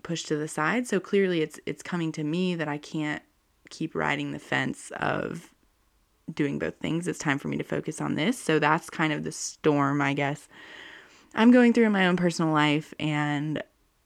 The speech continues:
hopefully I'll come out the other side. So we'll talk more about next week, um, actually in July, in the, in early July.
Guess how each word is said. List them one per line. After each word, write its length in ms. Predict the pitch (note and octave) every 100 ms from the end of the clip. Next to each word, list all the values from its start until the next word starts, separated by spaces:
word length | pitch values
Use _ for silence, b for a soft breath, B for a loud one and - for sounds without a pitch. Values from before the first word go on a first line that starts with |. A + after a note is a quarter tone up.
| E3
hopefully 380 | E3+ - D#3
I'll 100 | C#3+
come 140 | D3 D#3+
out 120 | C#3
the 100 | C#3+
other 180 | C#3+ D3
side. 460 | - C#3 C#3 C#3 - _
So 160 | - F#3+
we'll 100 | A3
talk 240 | A#3 B3
more 120 | A#3
about 200 | A3 E3
next 280 | D3+ D#3 -
week, 380 | C#3+ E3+ C4 -
um, 220 | D3+ C#3+ -
actually 420 | D#3 - D3+ D3
in 380 | - D#3 D3+ D3
July, 360 | - C#3+ D#3
in 180 | D#3+ D#3+
the, 120 | - -
in 140 | E3+
early 260 | F#3 A3 A3+
July. 500 | F3+ D3+ C#3 C3+